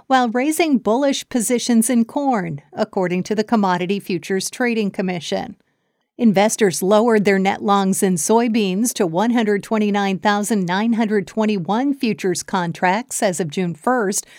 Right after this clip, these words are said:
the C F T C said in a report. That's down from one hundred thirty-three thousand six hundred fifty-seven contracts the previous week,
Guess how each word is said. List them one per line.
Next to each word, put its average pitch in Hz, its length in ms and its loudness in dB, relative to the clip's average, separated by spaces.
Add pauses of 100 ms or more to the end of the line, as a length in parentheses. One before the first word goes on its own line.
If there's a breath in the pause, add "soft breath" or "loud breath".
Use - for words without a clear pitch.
(140 loud breath)
the 202 100 -2
C 196 280 0
F 175 160 -2
T 196 160 -2
C 185 280 -2
said 196 300 -2
in 185 80 -2
a 175 100 -2
report. 165 680 -4 (420 loud breath)
That's 196 280 2
down 202 500 2
from 202 220 2
one 196 200 0
hundred 208 360 0
thirty-three 208 540 0
thousand 202 480 0
six - 300 -4
hundred 196 340 2
fifty-seven 240 800 0
contracts 190 640 0
the 226 100 -2
previous 254 580 -2
week, 196 400 -4